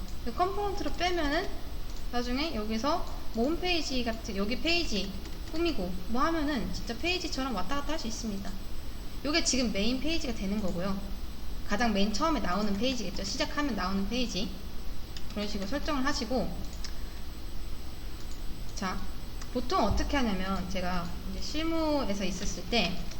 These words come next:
요렇게 합니다. 이게 라우트 순서가 중요하거든요. 이제 위에서부터 아래로 시작이 되잖아요. 그래서 맨 처음에는 보통 요걸 놓습니다.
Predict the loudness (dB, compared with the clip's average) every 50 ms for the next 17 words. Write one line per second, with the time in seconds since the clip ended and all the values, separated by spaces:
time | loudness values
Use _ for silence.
0 | -2 -2 -2 -4 -4 -2 -2 -2 0 0 0 0 0 0 0 0 0 0 0 -2
1 | -2 -2 -2 -2 -2 -2 -2 0 -2 -2 0 2 2 4 4 4 4 2 0 -2
2 | 0 0 0 0 2 2 2 0 0 0 0 -2 0 0 0 0 0 0 0 2
3 | 2 2 0 0 -2 -2 -2 -2 -2 0 0 0 0 0 -2 2 4 4 6 6
4 | 4 2 0 0 0 0 0 0 2 2 0 0 0 0 0 0 0 -2 -2 -2
5 | 0 0 0 0 0 0 0 2 2 2 2 2 2 -2 -2 -4 -4 -4 -4 -4
6 | -4 -4 -4 -2 0 2 2 4 4 2 2 2 0 2 2 2 2 2 2 2
7 | 4 4 2 2 2 0 0 0 -2 -2 0 0 0 0 2 2 2 2 2 2
8 | 2 0 0 0 0 0 0 -2 0